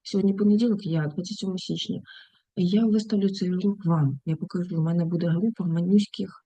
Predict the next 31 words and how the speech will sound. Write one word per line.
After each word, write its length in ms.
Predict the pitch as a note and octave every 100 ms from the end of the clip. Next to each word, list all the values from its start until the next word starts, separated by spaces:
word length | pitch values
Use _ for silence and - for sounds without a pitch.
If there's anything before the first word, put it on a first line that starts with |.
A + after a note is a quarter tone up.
| -
німців. 680 | F#3 F#3+ F#3 D#3+ - - - _ _ _ - _ _ _ -
А 40 | F3+
манюські 560 | F#3+ G3+ C#4 - G#3+
це, 400 | G3+ - F#3+ F#3 F3+ F#3 - _ _ _ -
ну, 300 | A3+ A#3+ A3+
сьомий 340 | - A#3+ A#3 A3+
клас, 440 | A3 F#3 F3+ -
не 120 | F#3
шостий, 360 | - A3+ - G#3
сьомий, 320 | - G3+ G3+
восьмий, 420 | F3 E3+ - F3
я. 180 | G3+ C4+ - - - - - -
Восьмий 280 | G#3 G3+ G#3+
не 80 | G#3
дуже 220 | G3 F3+
манюські, 460 | F3 F3+ B3 - G3
ну 60 |
нехай. 400 | G3+ G3+ G3 D#3 - -
Я 200 | G3 A3
покажу, 800 | G3+ G3+ F3+ F3+ F3+ G#3+ F4 G4+ _ _ _ _ _
як 340 | F#3+ G#3 B3+ -
я 80 | G#3
їх 320 | F#3 F3 -
навчаю. 440 | D#3 D#3 F3 D#3+
Не 80 | E3+
знаю, 280 | E3+ G3+ F#3+
чи 120 | G3
буде 240 | G3 F#3
ця 220 | F#3 F3+ F3 -
там 220 | E3 E3
тема, 440 | - F#3+ C#4 A#3+